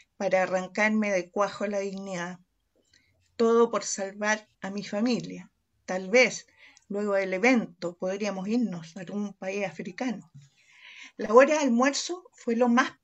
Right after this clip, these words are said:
parecido a esa normalidad perdida. Sentados, ordenados, limpios, pero silenciosos. Él, bañado y afeitado, hasta noté su camisa planchada. Comimos algo parecido a un charquicán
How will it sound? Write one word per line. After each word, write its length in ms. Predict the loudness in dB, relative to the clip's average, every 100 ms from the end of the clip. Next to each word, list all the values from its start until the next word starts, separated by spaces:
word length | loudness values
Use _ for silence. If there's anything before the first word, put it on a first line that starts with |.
| -10
parecido 600 | -4 -4 -6 -6 -6 -2
a 100 | -4
esa 300 | -4 -4 -2
normalidad 680 | 0 -2 -4 -4 -4 -4 -4
perdida. 680 | -8 -8 -12 -10 -12 -14 _ _ _ _ _ _ _ _
Sentados, 960 | -12 -12 -12 _ _ 2 2 -2 -12 -12
ordenados, 800 | -10 -8 -8 -2 0 0 -2 -10 _
limpios, 1000 | -10 -4 -4 -6 _ -16 -16 -16 -20 _ -20 _ _ -14
pero 140 | -10
silenciosos. 840 | -8 -8 -8 -8 -6 -8 -10 -16 _ _ _ _ _ _ _ _ _ _ _ _ _
Él, 140 | -4 -4 -8 -20 _ _ _ _ -14
bañado 600 | -6 0 2 2 2 2
y 100 | 0
afeitado, 720 | -4 -10 -10 -10 -10 -10 -16 _ _ -18
hasta 300 | -16 -12 -12
noté 480 | -12 -12 -10 -8
su 180 | -8 -8
camisa 400 | -10 -8 -8 -8
planchada. 640 | -6 -4 -4 -6 -10 -12 _ _ _ _ -20 -20 -2
Comimos 480 | 4 6 6 2 0
algo 260 | -2 -2 0
parecido 440 | -2 -2 -4 -4
a 40 | -4
un 80 |
charquicán 840 | -6 -8 -8 -10 -6 -4 -4 -6